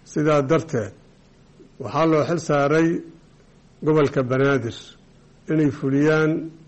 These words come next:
amarada noocaas ah ee ka soo baxay xukuumadda federaalka Soomaaliya. Gobolka Banaadir, isagoo ka duulayo, wuxuu soo saaray warqad lagu waqtiyeynayo bilaabista fulinta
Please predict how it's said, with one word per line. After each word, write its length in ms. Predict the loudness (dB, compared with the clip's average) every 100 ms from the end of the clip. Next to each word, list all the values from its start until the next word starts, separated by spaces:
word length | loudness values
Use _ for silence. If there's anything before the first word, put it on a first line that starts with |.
| -20 -20 -20 -20 -20 _ -6
amarada 480 | -2 0 0 0 2
noocaas 480 | 0 -2 -2 -4 -4
ah 180 | -6 -8 -12 -20 -20 -20 -8
ee 120 | -6
ka 120 | -4 -4
soo 220 | -2 -2
baxay 360 | -2 -4 0 0 -2 -12 -20 -20 -20 -14
xukuumadda 480 | -10 -4 -2 -2 -2
federaalka 420 | -2 -2 -2 -6
Soomaaliya. 640 | -6 -6 -4 -6 -8 -10 -4
Gobolka 340 | 2 4 4 2
Banaadir, 460 | 2 4 4 2
isagoo 320 | 0 0 0 2
ka 120 | 0
duulayo, 640 | 2 2 4 4 4 2 0 -4 -16 -18
wuxuu 240 | -8 -6 -2
soo 160 | 0 0
saaray 440 | 2 2 2 2
warqad 360 | 2 0 0 -2 -6 _ -20 -8
lagu 280 | -2 2 4
waqtiyeynayo 920 | 2 0 0 2 4 2 2 2 2 -2 -8 -20 -20 -20 -20 -20 _ -12
bilaabista 1000 | -4 0 2 2 0 -2 -2 0 2 -2 -12
fulinta 800 | -10 -2 0 0 2 2 2